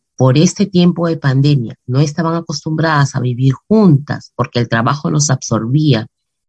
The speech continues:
en más de un noventa por ciento, entonces no tenían el tiempo de compartir. Ahora que han compartido, han sacado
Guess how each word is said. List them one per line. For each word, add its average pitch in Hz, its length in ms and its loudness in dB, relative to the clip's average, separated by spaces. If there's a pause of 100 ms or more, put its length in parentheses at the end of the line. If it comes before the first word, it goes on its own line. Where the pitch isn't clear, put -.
(320)
en 127 600 2 (400)
más 196 380 2
de 131 120 0
un 131 160 0
noventa 131 480 0
por 165 160 -2
ciento, 120 560 -4 (440)
entonces 147 400 2
no 156 100 4
tenían 156 380 4
el 143 120 4
tiempo 156 300 2
de 185 120 0
compartir. 156 720 0 (440)
Ahora 196 320 2
que 214 100 -4
han 202 80 2
compartido, 196 800 -4
han 147 120 4
sacado 127 440 -4